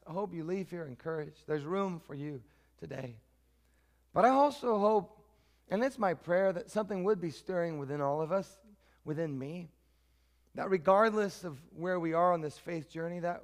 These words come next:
we would have a desire to take a step forward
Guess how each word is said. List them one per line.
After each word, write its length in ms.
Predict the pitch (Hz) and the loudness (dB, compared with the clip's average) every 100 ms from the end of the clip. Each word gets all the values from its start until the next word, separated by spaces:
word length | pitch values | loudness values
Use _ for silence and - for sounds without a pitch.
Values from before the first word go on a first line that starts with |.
| 160 | -10
we 180 | 208 | -8
would 220 | 214 208 202 | -4 -2 0
have 200 | 180 175 | -2 -2
a 40 | |
desire 440 | 147 135 139 147 | -8 -8 -6 -4
to 80 | 139 | -8
take 220 | 131 143 | -8 -10
a 40 | 135 | -10
step 260 | - - - - | -14 -16 -16 -14
forward 380 | 151 135 131 | -10 -8 -10